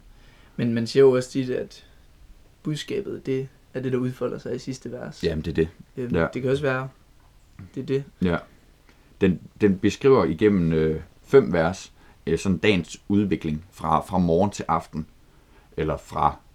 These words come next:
Speaker 2: øh, ja, morgen og så til morgen igen efter ramadan, altså når solen står op igen. Og, øh, og det, den slutter af med at nævne i sidste vers, hvor den ellers plejer at sige, "Ramadan i København", der siger den, "Nu rammer dagen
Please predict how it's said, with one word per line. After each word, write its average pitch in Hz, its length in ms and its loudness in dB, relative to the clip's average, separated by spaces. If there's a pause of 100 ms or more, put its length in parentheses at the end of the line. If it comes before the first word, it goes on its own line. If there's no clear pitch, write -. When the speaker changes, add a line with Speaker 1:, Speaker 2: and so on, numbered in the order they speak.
(180)
Speaker 2:
øh, - 280 -2 (140)
ja, 85 120 -4
morgen 85 380 2
og 87 100 -4
så 85 140 -4
til 82 220 -2 (140)
morgen 87 340 0
igen 87 380 -4
efter - 380 -4 (260)
ramadan, 87 420 -2
altså - 180 -10
når 85 80 -4
solen 85 260 -4
står 85 140 -6
op 85 100 -4
igen. 85 280 -4 (2250)
Og, 85 320 0
øh, 80 200 -2 (140)
og 87 160 -4
det, 117 120 2
den 123 80 0
slutter 95 320 -2
af 110 180 4
med 95 100 2
at 87 100 0
nævne 87 380 2 (100)
i 85 80 -6
sidste 95 340 -6
vers, 85 200 0
hvor 95 140 0
den 87 140 -2
ellers 101 220 4
plejer 101 360 8
at 85 100 0
sige, 87 360 -2 (140)
"Ramadan 101 480 2
i 82 60 -2
København", 95 520 2 (340)
der 107 80 2
siger 98 220 6
den, 87 160 2 (200)
"Nu 107 280 4 (180)
rammer 131 380 8 (120)
dagen 90 360 4